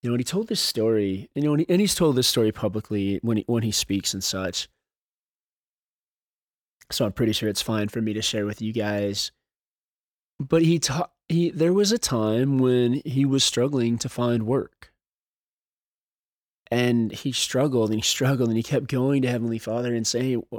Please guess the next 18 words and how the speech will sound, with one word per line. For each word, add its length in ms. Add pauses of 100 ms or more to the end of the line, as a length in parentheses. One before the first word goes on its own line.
you 160
know, 80
what 180
do 60
you 80
want 160
me 80
to 80
do?" 340
He 80
kept 220
applying 520
for 140
jobs 420
and 80
applying 520
for 260
opportunities. 960